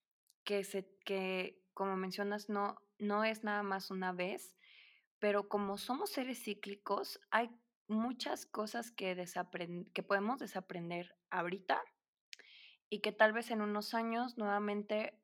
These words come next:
nos vamos a topar que de una u otra forma lo volvimos a absorber sin habernos siquiera dado cuenta y tenemos que desaprenderlo nuevamente, pero desde otro plano o otro nivel, ¿sabes? Entonces,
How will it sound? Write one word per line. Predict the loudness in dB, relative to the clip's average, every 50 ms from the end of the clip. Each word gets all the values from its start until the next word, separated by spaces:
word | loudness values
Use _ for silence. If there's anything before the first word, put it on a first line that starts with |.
| _
nos | -4 -4 -2 0
vamos | 0 0 0 0 -2 -2
a | -4
topar | -2 -2 -6 -4 2 4 4 4 4 2 -4 -14 _ _ -20 -20 -20 _ _ -2
que | 0 2
de | 2 2 2
una | 2 2 2 2 2
u |
otra | 0 2 2 0 0
forma | 0 0 -2 0 0 2 0 0 -2 -4 _ _ -6
lo | -4 -4 -2
volvimos | -2 -4 -2 -2 -2 -2 -2 -4 -4 -4
a | -4
absorber | -4 -4 -6 -8 -10 -8 -4 -2 -2 0 -2 -2 -6 _ _ _ _ _ _
sin | -12 -8 -4 -2 -2 0 0 0
habernos | 0 2 0 0 0 0 -4 -4
siquiera | -6 -8 -6 -4 -2 0 0
dado | 0 0 0 -2 -4 -4
cuenta | -2 -2 -2 0 2 2 2 2 0 -6 _ -4
y | -4 -2 -2 -2
tenemos | -2 -2 -2 -2 -4 -4 -6 -6
que | -6 -6 -6 -6 -8 -10 _ _ _ -8
desaprenderlo | -4 -2 -2 0 0 0 -2 0 -2 -4 -2 0 0 0 0 0 0
nuevamente, | 2 2 2 2 0 0 -2 -2 -2 -2 -4 -4 -4 -8 -18 -20 -20 _ _
pero | 2 2 2 2
desde | 0 -2 -2 -2 -2 -2 -4 -4 -8 _
otro | 2 2 2 2 0 -4 -4 -2
plano | 0 0 0 0 0 -4 -2 0
o | 0 0 2
otro | 0 -2 -4 -4 -4
nivel, | -4 -4 -2 -4 -4 -4 -6 -8 -12 -14
¿sabes? | -12 -6 -4 -2 0 0 0 0 -2 -4
Entonces, | -6 -8 -8 -6 -8 -8 -6 -8 -10 -10 -12